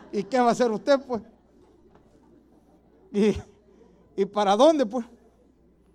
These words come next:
Vas a ser abuelo." Y, y, y, y uno de hombres es el más enojado, ¿verdad? Arruinaste el nombre, el apellido. Y en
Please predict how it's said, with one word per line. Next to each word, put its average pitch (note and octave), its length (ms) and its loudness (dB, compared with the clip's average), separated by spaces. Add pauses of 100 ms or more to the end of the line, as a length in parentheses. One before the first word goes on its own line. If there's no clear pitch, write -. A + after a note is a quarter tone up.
(520)
Vas F#3+ 180 2
a G3+ 40 0
ser A3 160 0
abuelo." C4 440 0 (2750)
Y, F3+ 60 -16
y, F3 440 -10
y, - 20 -2
y D#3+ 80 -2
uno G#3 180 -4
de G3+ 80 -2
hombres A3 240 -4
es E3 60 -8
el F3 60 -8
más F#3+ 160 -6
enojado, F3 500 -12
¿verdad? C3 320 -20 (2250)
Arruinaste C#3+ 760 -6
el C3 100 -10
nombre, D#3+ 420 -16
el C3+ 80 -16
apellido. C#3+ 760 -16 (2750)
Y G3 280 -20
en F#3+ 180 -16